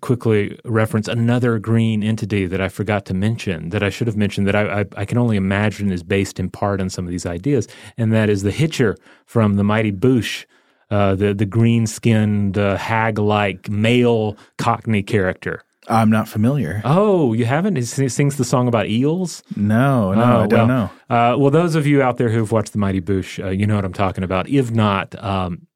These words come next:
Speaker 1: do a, do a search for, for Boosh and Hitcher, and, uh, I think you'll be delighted with what you find.
Speaker 2: I thought you were gonna say Cheddar Goblin.
Speaker 1: <laughs> No, Ch-, Cheddar Goblin is a more recent phenomenon, but, uh, but I think probably unrelated to this particular fairy tale.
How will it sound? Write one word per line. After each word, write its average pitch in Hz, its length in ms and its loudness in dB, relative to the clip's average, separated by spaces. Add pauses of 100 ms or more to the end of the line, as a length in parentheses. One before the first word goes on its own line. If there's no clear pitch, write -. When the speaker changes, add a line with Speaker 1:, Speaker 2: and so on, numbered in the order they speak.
(340)
Speaker 1:
do 120 240 2
a, 110 100 -2
do 113 160 0
a 104 60 0
search 95 340 -2
for, 90 420 -4
for 92 260 -8
Boosh 95 640 -2
and 85 120 -12
Hitcher, 90 480 -8 (320)
and, 87 340 -8
uh, 85 160 -6
I 92 80 -8
think 95 220 -6
you'll 90 100 -6
be 92 80 -10
delighted 80 560 -10
with 85 240 -14
what - 120 -12
you 82 60 -16
find. - 440 -16 (260)
Speaker 2:
I 131 80 2
thought 117 220 2
you 92 80 -4
were 98 80 0
gonna 90 140 -2
say 87 160 -4
Cheddar 87 300 -2
Goblin. 82 560 -10 (320)
Speaker 1:
<laughs> 135 200 -2 (160)
No, 117 100 2
Ch-, 135 220 -4
Cheddar 139 260 0
Goblin 104 420 0
is 107 320 -2
a 110 40 -2
more 104 180 0
recent 101 420 -2
phenomenon, 82 580 -10
but, - 320 -10
uh, 80 160 -4 (580)
but 117 120 2
I 120 60 4
think 120 260 -2
probably 117 500 2
unrelated 95 580 -2
to 95 60 -4
this 95 200 -4
particular 87 440 -8
fairy 80 320 -10
tale. - 320 -16